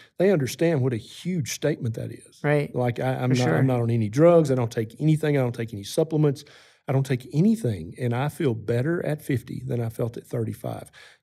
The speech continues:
Speaker 1: That's powerful.
Speaker 2: That is powerful. Uh, so do you use a progression then with your patients to say, "Go low carb,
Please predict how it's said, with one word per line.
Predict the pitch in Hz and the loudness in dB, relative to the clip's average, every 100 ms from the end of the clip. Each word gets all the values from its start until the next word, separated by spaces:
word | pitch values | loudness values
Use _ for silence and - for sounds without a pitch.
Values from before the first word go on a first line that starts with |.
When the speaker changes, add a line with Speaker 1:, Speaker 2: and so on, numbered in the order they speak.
| - | -6
Speaker 1:
That's | 127 | -6
powerful. | - 131 110 98 - - _ _ _ _ _ _ _ _ _ _ | -4 -2 -2 -4 -10 -14 _ _ _ _ _ _ _ _ _ _
Speaker 2:
That | 156 | 2
is | 147 151 | 4 6
powerful. | 143 139 131 - 127 _ - | 4 2 -2 -12 -18 _ -2
Uh, | 151 151 | 0 2
so | 143 185 | 4 4
do | 160 | 4
you | 175 196 | 4 4
use | 202 190 208 185 170 - | 4 6 4 4 -2 -4
a | |
progression | 170 151 147 143 160 - 175 | 2 2 4 4 4 4 4
then | 160 156 | 4 4
with | 156 143 | 4 4
your | 147 | 4
patients | 143 156 165 202 190 | 4 4 4 2 0
to | - | -2
say, | 147 147 | 2 4
"Go | 143 147 | 6 6
low | 143 143 | 8 6
carb, | 143 143 143 143 143 | 4 4 4 4 2